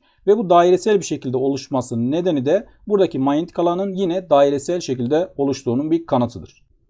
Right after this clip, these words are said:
Şimdi bu konuyla alakalı bizim karşımıza iki tip soru gelir. Bir tanesi buradaki manyetik alanın yönü bize sorulur. İkincisi ise o manyetik alanın şiddeti yani büyüklüğü sorulur.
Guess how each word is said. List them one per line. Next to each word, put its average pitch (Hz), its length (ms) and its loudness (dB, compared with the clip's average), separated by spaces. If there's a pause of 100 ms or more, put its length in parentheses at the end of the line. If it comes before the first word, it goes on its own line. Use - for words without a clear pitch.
(480)
Şimdi 233 200 -4
bu 240 80 -8
konuyla 233 340 0
alakalı 180 440 0
bizim 202 200 -6
karşımıza 160 520 -2
iki 185 200 -12
tip 190 180 -8
soru 156 220 0
gelir. 98 440 -4
Bir 247 180 -2
tanesi 160 560 -2
buradaki 202 320 -4
manyetik 180 480 -2
alanın 120 360 0
yönü 156 300 2
bize 156 180 -2
sorulur. 180 360 2 (320)
İkincisi 220 420 -6
ise 190 240 -2
o 202 140 0
manyetik 151 440 -2
alanın 185 300 4
şiddeti 151 460 -2
yani 160 340 2
büyüklüğü 135 360 0
sorulur. 87 320 -8